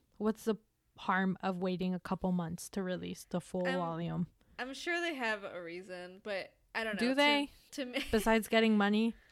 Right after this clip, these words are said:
Speaker 2: to me, it just makes sense to, to release it after the movie, 'cause then you could actually
Speaker 1: Yeah,
Speaker 2: complete
Speaker 1: that's what
Speaker 2: the
Speaker 1: I mean. Like, they
Speaker 2: Skywalker
Speaker 1: should have
Speaker 2: saga.
Speaker 1: waited a few months for the se-, the whole saga to come out. Like, I don't get it, but
Speaker 2: I, I don't know. But anyway, yeah, that's happening,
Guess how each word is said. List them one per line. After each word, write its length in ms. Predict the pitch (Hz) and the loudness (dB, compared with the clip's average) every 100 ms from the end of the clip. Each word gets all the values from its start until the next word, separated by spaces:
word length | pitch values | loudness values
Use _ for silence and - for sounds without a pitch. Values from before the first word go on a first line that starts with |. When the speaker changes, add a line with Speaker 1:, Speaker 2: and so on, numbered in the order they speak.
| - - - - - - | -20 -20 -20 -20 -20 -14
Speaker 2:
to 180 | - 277 | -8 -8
me, 220 | 269 294 381 | -4 -4 -2
it 160 | 269 262 | -2 -4
just 200 | 320 302 | -6 -4
makes 300 | 254 247 - | -6 -6 -14
sense 560 | - - 190 214 - - | -10 -8 -8 -10 -18 -12
to, 120 | 202 | -12
to 220 | - - | -12 -14
release 380 | 180 165 165 190 | -12 -12 -12 -12
it 140 | 202 - | -12 -8
after 360 | 151 180 214 208 | -8 -8 -10 -12
the 80 | |
movie, 400 | 208 208 214 233 | -10 -10 -6 -8
'cause 220 | 226 214 190 | -8 -14 -12
then 180 | 175 | -10
you 80 | 175 | -10
could 240 | - 190 - - | -10 -14 -14 -16
actually 360 | 185 - 190 277 | -14 -12 -2 8
Speaker 1:
Yeah, 120 | 427 302 | 8 8
Speaker 2:
complete 80 | 220 | 6
Speaker 1:
that's 200 | 294 302 | 6 6
what 100 | 311 | 6
Speaker 2:
the 60 | |
Speaker 1:
I 40 | 302 | 6
mean. 220 | 302 294 | 2 0
Like, 240 | 233 226 254 | 2 0 0
they 80 | 220 | 2
Speaker 2:
Skywalker 40 | |
Speaker 1:
should 180 | 285 254 | 4 4
have 80 | 262 | 4
Speaker 2:
saga. 80 | 214 | 2
Speaker 1:
waited 320 | 240 262 226 | 2 2 2
a 20 | |
few 220 | 202 226 220 | 0 2 2
months 440 | 196 214 214 - | 4 2 -2 -8
for 200 | - 214 | -6 -6
the 140 | 208 208 | -4 -6
se-, 280 | - 202 202 | -6 -8 -2
the 140 | 202 | -2
whole 180 | 220 220 | 2 0
saga 360 | - 214 220 | 2 2 2
to 140 | 208 - | -2 -6
come 260 | - 190 - | -2 0 0
out. 380 | 185 202 180 - - _ _ _ - | 0 2 2 -2 -16 _ _ _ -6
Like, 160 | 190 - | -6 -2
I 100 | 196 | -2
don't 180 | 196 190 | 0 -2
get 180 | 180 185 | -2 -4
it, 100 | - _ - | -6 _ -8
but 160 | 165 - - | -8 -8 -10
Speaker 2:
I, 160 | 226 220 - 202 | -8 -8 -8 -8
I 40 | 196 | -8
don't 220 | 175 165 | -8 -6
know. 280 | 165 165 196 _ _ _ | -8 -10 -16 _ _ _
But 200 | 220 220 - | -6 -4 -4
anyway, 640 | 226 220 196 185 185 226 - | -6 -4 -4 -4 -4 -8 -6
yeah, 240 | 220 208 | -4 -2
that's 240 | 208 254 | -4 -4
happening, 600 | - 254 254 254 254 262 | -4 -6 -4 -6 -6 -10